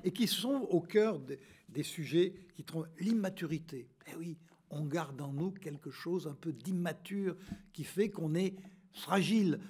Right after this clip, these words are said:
qu'on est faillible, euh, face, euh, à l'irritation, face à la provocation, face à l'excitation. Et l'autre, c'est égocentrique. Ces deux mots peuvent effectivement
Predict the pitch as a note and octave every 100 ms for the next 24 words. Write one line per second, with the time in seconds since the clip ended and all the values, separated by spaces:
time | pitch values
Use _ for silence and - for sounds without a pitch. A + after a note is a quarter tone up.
0 | - - E3 E3+ G3 - - - F3+ G#3
1 | A3 D3 D3 C3+ - - - - D3 -
2 | - F3+ E3+ - D#3+ D3+ - - - -
3 | - D3+ C#3+ D#3 F#3 F3+ - A3+ G3+ -
4 | D3 D#3 D3+ - E3 E3+ - - A3 A3+
5 | F#3 - - D#3 F3 G3+ F#3+ G#3+ - A#3+
6 | G3 - - - _ - - - - -
7 | C#4+ C#4+ D#3 F3 C#4 C4 - A3 - -
8 | - G#3+ G#3 - - - G3+ G3+ G3+ D#3+
9 | - D3+ C#3 - - - - - A#3+ E3
10 | B3+ C4 B3 B3+ E4 - - _ _ -
11 | A3+ C4+ F#3+ F3 F#3 F#3 G#3 G3+ F3 D3
12 | E3 A3 -